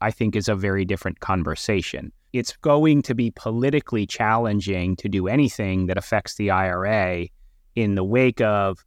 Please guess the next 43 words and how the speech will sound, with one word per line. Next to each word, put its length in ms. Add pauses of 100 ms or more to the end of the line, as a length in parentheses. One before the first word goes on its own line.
the 80
presidential 580
elections 640
in 120
twenty 240
twenty-four, 600
because 640 (160)
for 100
those 180
of 80
you 140
who, 260
you 80
know, 140
follow 580
the 80
president 540 (220)
somewhat 380
closely, 600
you, 200
you'll 220
notice 420
that 240
he, 340 (180)
uh, 260 (100)
had 200
a 20
campaign 460
speech 480
last 260
week 360
and, 360
uh, 260
a 160
bunch 240
of 100
policy 320
documents 360
that 80
came 160
out 220
that 120
really 320